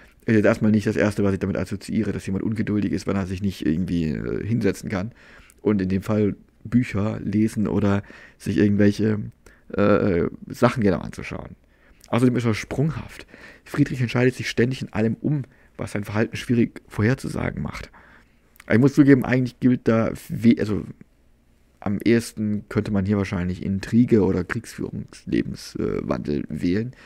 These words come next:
weil das passt ja eigentlich auch irgendwo nirgendwo dazu. Hier geht's sogar, ne, es geht sogar auf Minusverwaltung, aber hat ja nichts mit Bildung zu tun. Hier das gleiche, hier geht sogar Bildungsabzug. Also. Und hier haben wir noch sadistisch.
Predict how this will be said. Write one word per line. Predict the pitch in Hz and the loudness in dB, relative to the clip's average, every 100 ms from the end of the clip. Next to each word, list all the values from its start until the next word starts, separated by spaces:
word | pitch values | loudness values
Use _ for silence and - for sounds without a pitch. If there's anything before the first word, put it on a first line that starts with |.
| - - - _ | -20 -20 -20 _
weil | - 101 101 101 101 - - _ _ _ _ - | 2 4 6 4 0 -10 -20 _ _ _ _ -8
das | 107 - | -8 -2
passt | 95 - | -2 -2
ja | - | -2
eigentlich | 90 - | -2 0
auch | - | 0
irgendwo | - 82 - | 0 -2 -2
nirgendwo | 90 95 87 - | -2 -2 -2 -4
dazu. | 80 - | -6 -4
Hier | 95 98 | -2 -2
geht's | 110 98 | -2 -4
sogar, | - 90 78 | -4 -4 -2
ne, | 87 73 | -4 -6
es | - | -6
geht | 110 - | -6 -4
sogar | - | -4
auf | - - | -6 -4
Minusverwaltung, | 95 87 - 82 87 101 | -6 -6 -6 -4 -4 -4
aber | 82 82 - _ _ - | -4 -8 -10 _ _ -18
hat | - | -14
ja | 92 | -10
nichts | 90 - | -10 -10
mit | - _ _ _ | -14 _ _ _
Bildung | 113 113 - | -2 -2 -6
zu | - | -16
tun. | - - - _ _ _ _ _ _ | -16 -16 -18 _ _ _ _ _ _
Hier | - 85 | -4 -2
das | - | 0
gleiche, | 98 | 2
hier | 92 | 2
geht | 92 95 | 2 0
sogar | 95 | -2
Bildungsabzug. | 90 95 95 - 113 - - - - - - _ _ _ _ _ - | 0 0 -2 -4 -4 -6 -10 -10 -10 -14 -20 _ _ _ _ _ -16
Also. | 50 - - 50 - _ - _ - - - _ _ _ _ _ _ - | -14 -12 -12 -14 -16 _ -20 _ -20 -20 -20 _ _ _ _ _ _ -2
Und | 101 | 2
hier | 110 | 2
haben | |
wir | 101 | 2
noch | 98 | 0
sadistisch. | - 92 95 107 - - 139 - - | 0 -2 -2 -4 -2 0 0 -2 -14